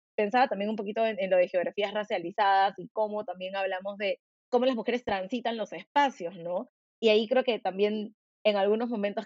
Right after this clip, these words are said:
que, que ha sido, han sido momentos de escuchar, pero también como de, de expresar cosas, he vivido también un poco sobre, he vivido como esta, esta idea de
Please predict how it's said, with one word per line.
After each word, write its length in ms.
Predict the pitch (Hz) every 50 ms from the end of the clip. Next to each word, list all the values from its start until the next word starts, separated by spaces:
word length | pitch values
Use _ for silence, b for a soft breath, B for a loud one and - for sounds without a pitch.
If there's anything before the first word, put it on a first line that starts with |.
| - -
que, 180 | 202 185 -
que 100 | - 196
ha 60 | 196
sido, 420 | - - 208 202 208 208 208 - - _ _ _ _ _ _ -
han 100 | 214 190
sido 120 | 226 233
momentos 460 | 214 196 180 190 185 - 208 214 - _ _ _ _ _ _ _ _ _
de 120 | - 202 247
escuchar, 400 | 240 - 226 214 - 277 277 262
pero 120 | 320 302
también 200 | 214 196 202 202
como 180 | 233 247 247 226
de, 100 | 214 196
de 140 | - 190 180
expresar 600 | - - - - 180 170 - 226 214 220 220 -
cosas, 460 | - 247 240 240 - 226 214 277 370 - _ _ _ _ _ _ -
he 120 | 226 220 220
vivido 340 | 240 233 233 233 226 233
también 260 | 233 214 185 202 202 208
un 120 | 208 196
poco 400 | - 214 208 - 214 214 214 202
sobre, 640 | - - 220 202 190 175 180 180 175 170 165 - - _ _ _ _ _ _ _ _ -
he 100 | 233 226
vivido 320 | 233 240 254 254 262 262
como 240 | 262 269 214 190 185 156
esta, 260 | 202 208 - - 233
esta 220 | 220 - - 233
idea 200 | 226 226 226 233
de 260 | 226 226 214 - -